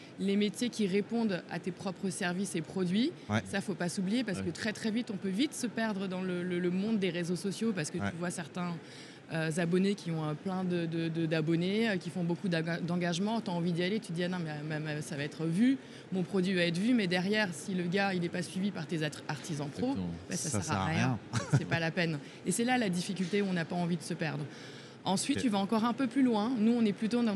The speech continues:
Speaker 1: cette, euh, on va dire, dans ce développement-là aujourd'hui, c'est
Speaker 2: Ouais.
Speaker 1: que le, l'artisan
Speaker 2: Ouais.
Speaker 1: puisse vraiment correspondre à ton leitmotiv, tes valeurs.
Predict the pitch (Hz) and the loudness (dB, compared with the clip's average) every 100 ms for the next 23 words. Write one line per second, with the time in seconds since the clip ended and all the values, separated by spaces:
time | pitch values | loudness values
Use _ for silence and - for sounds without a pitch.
0 | 196 185 196 190 180 170 170 175 175 185 | 0 -2 -4 0 0 2 0 0 0 2
1 | 190 175 170 170 190 202 208 202 208 196 | 2 0 0 0 4 4 4 2 2 4
2 | 208 202 196 185 262 240 190 208 196 185 | 4 4 4 4 2 2 0 2 2 4
3 | 180 185 220 - 226 208 254 - - 208 | 4 4 2 2 0 2 2 -2 -8 -4
4 | 208 - 220 202 240 269 233 208 - 247 | -4 2 4 6 4 4 2 0 2 2
5 | 202 208 196 202 214 208 208 240 226 220 | 2 2 2 2 2 0 2 0 2 2
6 | 190 180 180 | 4 4 4